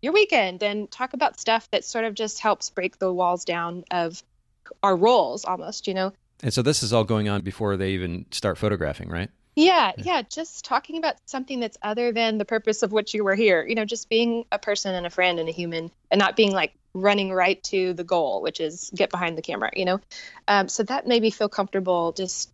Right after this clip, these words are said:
Speaker 1: just breaking down the, the vendor-client relationship almost, and just
Speaker 2: For
Speaker 1: being
Speaker 2: sure.
Speaker 1: humans and being friends. Um, and so then we did, like, hair and makeup, which was kind of fun. I normally haven't, I haven't done that in a long time, and I thought, "This is really neat. I need to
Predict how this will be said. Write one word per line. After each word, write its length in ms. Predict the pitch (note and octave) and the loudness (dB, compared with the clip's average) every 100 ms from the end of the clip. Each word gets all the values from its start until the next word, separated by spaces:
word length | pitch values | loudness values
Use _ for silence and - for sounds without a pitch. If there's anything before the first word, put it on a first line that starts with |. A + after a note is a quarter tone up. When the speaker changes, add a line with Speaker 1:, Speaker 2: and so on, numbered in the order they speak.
| _ | _
Speaker 1:
just 480 | - A#3 - - - _ _ | -4 -2 -2 -6 -10 _ _
breaking 560 | G3 G3+ G#3 G3+ G3+ G3 | 2 4 4 6 6 6
down 440 | G3+ F#3+ F#3+ F#3 | 4 4 4 2
the, 320 | F3+ F3+ F3+ - _ - - - F#3+ | 4 4 4 -2 _ -20 -20 -16 0
the 380 | G3 F#3 F3+ - _ _ _ - | 4 4 2 -2 _ _ _ -4
vendor-client 920 | F3+ G#3+ G#3+ G#3 G3+ - F#3+ G3+ F3 | 0 2 4 4 2 -4 -4 -2 0
relationship 540 | F#3 F#3 - F#3+ - | 2 0 0 -4 0
almost, 360 | F#3+ F3+ F3 - | 0 2 0 -2
and 100 | F#3 | -4
just 160 | G3 - | -4 0
Speaker 2:
For 80 | |
Speaker 1:
being 140 | F#3+ A3+ | 2 6
Speaker 2:
sure. 120 | G#3 | 6
Speaker 1:
humans 320 | A3+ F#3 F3+ | 4 2 -2
and 100 | F3+ | 0
being 220 | G#3+ A3+ | 4 4
friends. 560 | G#3 G#3 A3 F#3 - - - - - - - | 4 2 0 -2 -8 -10 -16 -20 -18 -6 2
Um, 280 | G#3+ G3+ G3+ | 4 6 4
and 100 | A#3 | 4
so 100 | C#4 | 4
then 280 | C4 B3 A#3 | 4 4 2
we 100 | B3 | 2
did, 220 | B3+ A#3 | 4 4
like, 160 | G#3 | 0
hair 160 | - F4 | 0 -4
and 100 | D#4+ | -2
makeup, 380 | D4 D4 C#4+ C#4 | -2 0 0 0
which 180 | C4 - | -6 -6
was 200 | C4 - | -8 -6
kind 180 | C4+ C4 | -6 -6
of 80 | - | -4
fun. 180 | A#3+ | -4
I 60 | A3+ | -2
normally 500 | A3 A#3 B3+ A#3+ A#3 | -2 -2 0 0 0
haven't, 300 | A3+ A3 G#3+ | 0 -4 -6
I 60 | G#3+ | -6
haven't 200 | B3+ G3+ | -6 -2
done 160 | A3 A#3+ | 0 0
that 100 | A#3 | 0
in 20 | |
a 60 | |
long 220 | A#3 A#3 A#3 | 0 0 0
time, 200 | A3+ A3 | -2 -2
and 80 | G#3 | -6
I 60 | |
thought, 200 | - F3+ | -6 0
"This 180 | B3+ C#4 | 0 0
is 120 | G3+ | -2
really 200 | G#3 F#3+ | 0 0
neat. 180 | F#3 F#3 - | 0 -6 -6
I 100 | G3 | -2
need 180 | G3+ - | -2 0
to 220 | G3 | -2